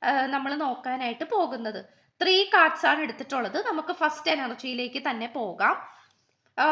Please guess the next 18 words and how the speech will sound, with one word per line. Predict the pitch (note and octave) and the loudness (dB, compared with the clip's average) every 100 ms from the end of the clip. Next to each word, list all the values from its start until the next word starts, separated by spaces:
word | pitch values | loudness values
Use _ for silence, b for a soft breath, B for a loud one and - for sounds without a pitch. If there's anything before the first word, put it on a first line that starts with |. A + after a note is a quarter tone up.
| D#4 D#4 D#4 | 6 4 4
അപ്പൊ | - | 2
എന്താണ് | G4 E4+ F4 E4 | 2 4 6 6
പറയാനുള്ളത്? | E4+ D#4+ D4 C4+ C4+ C4 B3 A3 A3+ A3+ _ _ _ _ b b b b b b _ - - | 6 4 4 2 2 0 -2 -2 -4 -6 _ _ _ _ b b b b b b _ -12 4
ഹാനിയൽ | G4 G4 G4 G4+ G#4 | 8 8 8 6 6
ആണ്, | E4+ A#3 E4+ - | 6 4 2 2
ആർക്കേഞ്ചൽ | D#4+ D#4 - F4+ E4+ G4 G#4 | 4 4 2 0 2 2 2
ഹാനിയൽ | E4+ E4+ E4 E4+ F#4 F#4 | 4 6 6 4 4 4
ആണ് | C#4 D4 | 2 0
കിട്ടിയിട്ടുള്ളത്. | D#4 - B3 A#3+ A#3+ - F#4+ | -4 -4 -6 -2 -2 0 -2
ഹാനിയൽ | D#4+ C#4+ C#4 C4+ D4+ D4+ | 2 2 2 2 2 2
ഏഞ്ചൽ | B3 A3+ C#4 | 0 -2 -2
ആണ്, | B3 F#3 G3 B4+ - B B - | -2 -2 -4 -6 -8 B B 2
ഹൈ | F4 G4 B4 | 6 6 6
പ്രീസ്റ്റസ് | F#4+ F4 E4 E4+ E4 | 4 2 2 -2 0
എനർജിയിലാണ് | D#4 B3+ B3 B3 C4+ C#4+ B3+ B3+ | 0 0 -2 -2 -2 0 0 0
വന്ന് | C4 A#3+ C4 | -2 -4 -6
നിൽക്കുന്നത്. | A#3 - A3 G#3 F3+ E4 - B B B - | -6 -6 -10 -8 -6 -6 -6 B B B 6
പവർഫുൾ | G4 G4+ A4+ - B4 | 8 8 4 2 2